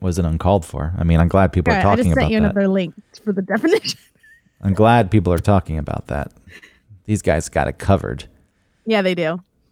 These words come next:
Speaker 1: A show that definitely goes off topic. Weather. Okay, there it is. <laughs> You really
Speaker 2: Yeah.
Speaker 1: wanted me to see the typo.
Speaker 2: Yeah.
Speaker 1: <laughs> Weather.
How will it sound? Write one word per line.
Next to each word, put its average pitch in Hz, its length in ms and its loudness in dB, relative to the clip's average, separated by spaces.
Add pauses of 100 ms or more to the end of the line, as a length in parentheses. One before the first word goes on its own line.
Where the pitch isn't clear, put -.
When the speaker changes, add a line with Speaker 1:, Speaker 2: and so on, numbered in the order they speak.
(380)
Speaker 1:
A 90 40 -6
show 113 200 2
that 92 140 2
definitely 95 340 2
goes 87 260 2
off 92 240 0
topic. - 500 -6 (520)
Weather. 78 380 0
Okay, 80 180 -4
there 80 160 -2
it 76 80 -2
is. - 240 -4 (180)
<laughs> - 40 -20
You 180 160 4
really 147 200 4
Speaker 2:
Yeah. 120 60 2
Speaker 1:
wanted 123 220 2
me 110 120 4
to 104 80 2
see 107 220 0
the 90 120 -2
typo. 82 460 0 (640)
Speaker 2:
Yeah. 202 240 -2 (300)
Speaker 1:
<laughs> - 1160 -10
Weather. 92 520 2